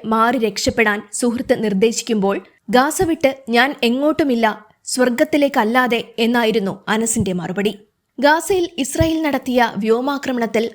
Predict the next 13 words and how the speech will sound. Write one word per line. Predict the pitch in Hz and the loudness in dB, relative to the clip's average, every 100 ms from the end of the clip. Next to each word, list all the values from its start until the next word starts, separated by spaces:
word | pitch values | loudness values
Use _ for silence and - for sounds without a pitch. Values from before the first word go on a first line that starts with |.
| - | -2
അനസ് | 233 262 285 - | 0 0 -4 -2
അൽ | 226 214 | 0 0
ഷരീഫ് | - 214 226 226 | -2 -2 -4 -2
ഉൾപ്പെടെ | 233 202 226 220 - | -4 0 2 0 -2
അഞ്ച് | 220 240 240 | -2 -2 0
മാധ്യമപ്രവർത്തകരാണ് | 247 226 220 247 240 233 202 214 220 208 190 175 | 0 0 -2 0 -2 -2 -2 -2 -2 0 -2 -4
കൊല്ലപ്പെട്ടത്. | - 196 190 185 196 214 220 _ _ _ _ _ _ - | -6 -6 -4 -4 -2 -2 -4 _ _ _ _ _ _ -6
ഗാസ | 214 226 233 262 | 0 2 2 -2
സിറ്റിയിലെ | - 202 226 226 226 220 302 | -2 -4 -2 0 2 0 -4
ഷിഫ | - 262 311 | -2 0 0
ആശുപത്രിക്ക് | 294 226 233 262 262 262 247 | 0 0 -2 -2 -4 -2 -2
സമീപം | 247 247 233 226 226 226 - | -2 0 0 0 0 -2 -2
ഒരു | 240 | 0